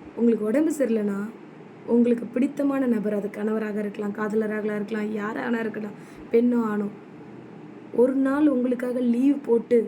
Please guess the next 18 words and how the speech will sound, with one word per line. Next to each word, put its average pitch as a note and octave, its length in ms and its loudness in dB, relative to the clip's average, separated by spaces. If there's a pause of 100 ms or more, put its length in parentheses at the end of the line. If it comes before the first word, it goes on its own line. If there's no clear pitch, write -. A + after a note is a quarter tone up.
(460)
உங்க G#3+ 200 -2
பக்கத்துல A#3+ 380 0
இருக்காங்களான்னு A3 540 -2
பாருங்க. G3 220 -4 (720)
மோஸ்டா G#3+ 280 -2
மேரேஜ் A3+ 360 2
ஆனவங்களுக்கு A3+ 520 2
இது G3+ 80 -2
ரொம்ப A3 280 -2 (100)
எதிர்பார்க்குற A#3 500 -2
ஒரு G#3+ 100 -4
விஷயம். - 320 -8 (360)
ஒரு G#3 140 -10
பொண்ணுக்கு C4 360 4
உடம்பு C4 240 2
சரியில்லைன்னும் B3 520 2
போது, G#3+ 200 0 (460)
அந்த A3 160 0